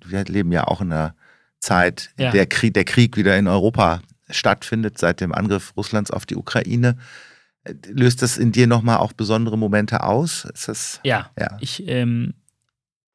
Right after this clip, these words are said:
Speaker 2: da kommen tatsächlich die Bilder nochmal hoch, die ich eigentlich schon längst verarbeitet habe und teilweise auch verdrängt habe durch den Alltag.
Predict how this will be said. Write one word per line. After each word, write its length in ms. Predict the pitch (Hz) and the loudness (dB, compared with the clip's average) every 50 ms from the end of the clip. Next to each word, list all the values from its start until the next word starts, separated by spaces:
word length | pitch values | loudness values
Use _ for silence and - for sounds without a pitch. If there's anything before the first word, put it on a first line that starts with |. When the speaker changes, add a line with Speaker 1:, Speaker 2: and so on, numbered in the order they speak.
| _ _ | _ _
Speaker 2:
da 120 | - 127 123 | -6 -6 -4
kommen 340 | - - 165 160 170 165 | 0 2 2 2 2 2
tatsächlich 560 | - - 139 131 - - 151 156 151 - 151 135 | 0 0 -2 0 0 2 0 0 0 -2 -4 -2
die 120 | - 143 | 0 -2
Bilder 420 | 117 - - 147 160 165 143 123 113 | 0 4 6 6 6 6 4 2 0
nochmal 360 | 110 107 110 - - 107 95 | 0 -4 -6 -6 -6 -8 -8
hoch, 440 | - - - 117 117 156 185 - _ _ - - _ _ _ _ _ _ _ _ _ _ _ _ | -8 -8 -8 -6 -6 -8 -10 -12 _ _ -20 -20 _ _ _ _ _ _ _ _ _ _ _ _
die 60 | - 120 | -12 -10
ich 260 | 120 - - - _ _ _ _ _ _ _ _ _ _ _ _ _ _ _ _ _ _ _ _ _ _ _ _ - | -10 -10 -14 -18 _ _ _ _ _ _ _ _ _ _ _ _ _ _ _ _ _ _ _ _ _ _ _ _ 0
eigentlich 400 | 127 147 175 180 156 147 120 - | 2 4 4 4 2 0 -4 -4
schon 180 | - 147 135 | 0 2 2
längst 360 | 123 120 123 131 139 - - - | 2 4 2 2 0 -2 -4 -8
verarbeitet 840 | - - - - 113 113 117 123 123 127 131 135 135 - - - | -8 -8 -4 -2 0 2 4 4 2 2 0 -2 -4 -8 -8 -6
habe 220 | 151 139 156 151 _ _ _ _ | -4 -4 -4 -6 _ _ _ _
und 160 | - 143 - | -8 -8 -6
teilweise 440 | - 139 127 120 120 120 120 - - | -4 -2 0 0 0 0 0 -2 -4
auch 120 | 120 - | -6 -8
verdrängt 720 | - - - 117 - - - - 117 123 135 135 - - - | -12 -10 -10 -10 -10 -8 -4 0 2 2 2 0 -2 -4 -4
habe 360 | 143 139 151 - _ - - _ _ _ _ _ _ _ _ _ _ _ _ _ _ _ _ _ _ _ _ _ - | -4 -4 -4 -6 _ -20 -20 _ _ _ _ _ _ _ _ _ _ _ _ _ _ _ _ _ _ _ _ _ -10
durch 180 | 131 123 - | -10 -8 -8
den 120 | - 123 - | -8 -10 -6
Alltag. 680 | - 127 131 131 131 127 127 127 123 120 - - - | -4 -4 -4 -4 -4 -4 -4 -4 -4 -6 -8 -14 -20